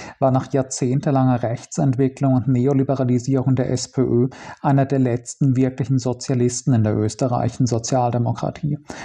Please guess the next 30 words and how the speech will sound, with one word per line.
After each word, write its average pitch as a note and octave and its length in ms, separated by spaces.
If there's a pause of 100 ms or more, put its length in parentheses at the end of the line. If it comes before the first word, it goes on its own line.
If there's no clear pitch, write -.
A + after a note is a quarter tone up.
(140)
und - 80
für C#3+ 140
die C#3 100
in C3+ 100
der C3 100
Partei C3 500
verbliebenen B2+ 640
Linken B2+ 340
eine B2+ 220
Art B2 340
Anker C3 320
der C3 160
Hoffnung B2 500
darauf, B2 480 (280)
dass - 160
vielleicht B2+ 640
doch B2+ 180
noch C3 140
eine B2 180
Umkehr C#3 480
zu - 120
den B2+ 180
besseren B2+ 400
Traditionen B2 720
der B2 120
S B2 200
P C3+ 80
Ö B2 180
möglich A#2 540
sei. - 280